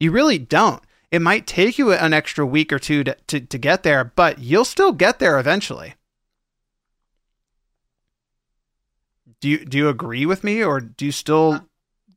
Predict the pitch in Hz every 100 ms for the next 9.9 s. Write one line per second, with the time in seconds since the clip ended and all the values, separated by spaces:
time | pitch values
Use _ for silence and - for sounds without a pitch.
0 | _ _ _ _ _ 135 147 - 165 160
1 | 131 107 113 107 - _ _ _ _ _
2 | _ _ _ _ _ _ _ _ _ _
3 | _ _ _ _ - 226 262 - - _
4 | _ _ _ _ _ _ _ - 151 -
5 | _ 156 156 170 160 139 113 104 - 101
6 | - 107 110 - _ _ _ _ _ -
7 | 135 131 127 117 92 71 104 98 110 104
8 | _ _ 117 - 104 _ 113 92 87 87
9 | 82 73 - - - 107 80 64